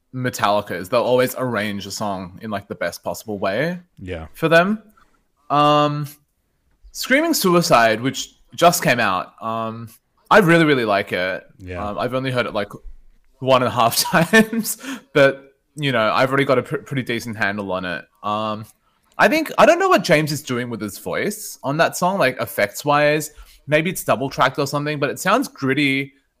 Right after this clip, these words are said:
Speaker 1: and older in a way that's, like, really, really cool that I haven't heard from him before.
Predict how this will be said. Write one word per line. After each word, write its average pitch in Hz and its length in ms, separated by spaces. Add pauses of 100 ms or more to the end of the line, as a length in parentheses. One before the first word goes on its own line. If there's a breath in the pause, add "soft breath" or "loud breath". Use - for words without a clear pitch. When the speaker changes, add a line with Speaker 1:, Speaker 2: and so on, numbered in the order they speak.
Speaker 1:
and 123 220
older 123 400
in 107 120
a 113 60
way 117 160
that's, 127 200
like, - 200
really, 220 220
really 113 200
cool 95 480 (120)
that 120 120
I 113 80
haven't 120 300
heard 98 180
from 135 140
him 143 100
before. 156 400